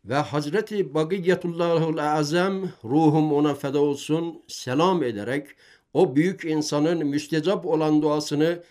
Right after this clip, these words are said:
İslam ümmetinin yücelmesi ve Müslümanların, düşmanların fitne ve şerrinden kurtulması için talep ediyorum. Ve billahil tevfik ve aleyhi teklan.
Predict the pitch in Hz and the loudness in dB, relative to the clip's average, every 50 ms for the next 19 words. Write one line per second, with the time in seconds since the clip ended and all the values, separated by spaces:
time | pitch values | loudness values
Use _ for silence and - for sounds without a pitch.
0 | _ _ _ - 95 104 - - - 156 196 226 202 185 185 180 165 156 165 175 | _ _ _ -14 -12 -12 -8 -2 2 2 2 4 4 2 2 2 0 0 0 0
1 | 175 170 170 165 156 165 156 151 160 156 160 160 156 151 - - 160 175 170 151 | 0 2 2 2 0 0 2 2 2 2 2 2 0 0 0 0 0 2 2 2
2 | 156 156 151 151 156 151 - 151 156 156 156 156 156 151 151 147 160 170 175 175 | 2 4 4 2 2 0 -4 -4 -2 0 0 2 2 2 2 2 2 2 0 0
3 | 170 156 147 107 104 110 139 147 - - 151 156 156 156 151 151 156 175 185 185 | -2 -6 -8 -10 -6 -4 -4 -4 -2 -2 -2 0 0 2 2 2 2 2 0 0
4 | 180 156 - - 160 165 - - 185 226 226 208 190 185 - 165 160 156 160 160 | -2 -4 -4 -6 -8 -8 -6 -2 -2 0 0 0 -4 -4 -4 -6 -6 -4 -2 -2
5 | 156 151 156 151 151 151 - 156 151 151 156 160 151 151 151 143 147 175 156 151 | -2 -2 0 -2 -2 -2 -4 -6 -6 -6 -6 -4 -2 -2 -2 -2 -4 -4 -6 -6
6 | - 160 160 156 151 151 - _ _ _ _ _ - - 131 135 135 143 165 160 | -4 -4 -4 -4 -4 -6 -10 _ _ _ _ _ -4 -2 0 0 2 2 2 0
7 | 139 - - - 104 101 95 98 98 95 95 101 98 98 - _ _ _ _ _ | 0 -2 -4 -10 -10 -8 -6 -6 -6 -6 -6 -6 -8 -10 -12 _ _ _ _ _
8 | _ _ _ _ - 131 135 139 156 147 143 135 151 180 190 196 190 175 156 160 | _ _ _ _ -4 -4 0 2 2 0 0 2 4 6 8 8 8 6 4 2
9 | 151 147 - - 151 151 147 143 147 160 170 160 151 135 131 139 131 139 - 202 | 0 -2 -2 -2 0 0 0 0 0 -2 -4 -4 -4 -6 -8 -6 -4 -2 0 0
10 | 185 175 160 151 156 156 - - 147 127 - - 120 113 95 95 98 | 0 0 0 -2 -4 -4 -4 -6 -6 -6 -6 -8 -8 -8 -8 -8 -12